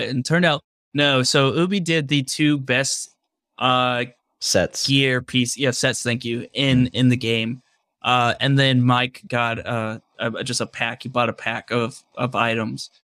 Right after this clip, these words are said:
Speaker 1: So that's how it was separated. The, the best sets, two best sets were from Ubi, and then the rest is just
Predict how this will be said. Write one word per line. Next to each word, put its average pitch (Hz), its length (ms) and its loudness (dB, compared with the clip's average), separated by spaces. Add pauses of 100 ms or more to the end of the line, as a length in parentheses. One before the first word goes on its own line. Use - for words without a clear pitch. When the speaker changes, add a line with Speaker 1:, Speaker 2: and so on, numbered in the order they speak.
(300)
Speaker 1:
So - 140 -4
that's 123 220 0
how 127 220 0
it - 20 -2
was 113 140 -2
separated. 110 580 -2
The, 113 260 -6
the 117 60 -10
best 131 360 0
sets, - 420 -2 (340)
two - 140 0
best 135 240 2
sets - 280 0
were 123 200 0
from 120 360 2
Ubi, 123 380 2
and 113 140 2
then 117 80 0
the 120 100 -2
rest 117 280 0
is 127 80 -8
just - 420 -6